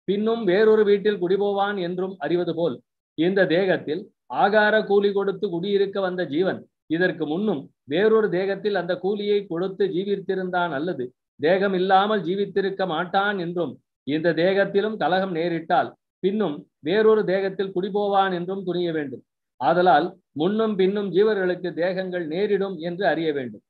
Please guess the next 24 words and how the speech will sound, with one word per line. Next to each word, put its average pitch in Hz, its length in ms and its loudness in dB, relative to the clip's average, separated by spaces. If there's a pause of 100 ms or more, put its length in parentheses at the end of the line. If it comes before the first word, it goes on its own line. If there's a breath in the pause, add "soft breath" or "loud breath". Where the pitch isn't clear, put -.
(380)
ஜீவர்கள் 196 500 4
முன் 185 220 -2
தேகத்தில் 196 540 -2
செய்த 190 220 0
பாவ 170 320 2
கர்மங்கள் 170 520 -4 (320)
இந்த 185 260 2
தேகத்திலும் 208 600 0
வரும் 202 240 0
என்பது 202 300 -2
எப்படி 180 340 -2
என்னில், 170 320 -2 (320)
ஒரு 170 220 0
சம்சாரி 175 560 2 (320)
முன் 196 200 -6
குடித்தனம் 208 560 -2
செய்திருந்த 202 480 -2
வீட்டில் 170 400 -2 (260)
தன் 175 200 0
தலைவன் 214 400 -2
கட்டளைப்படி 202 600 -2
நடவாமல் 185 600 0
துன்மார்க்கர்களை 196 800 -2
வருவித்து 175 480 -2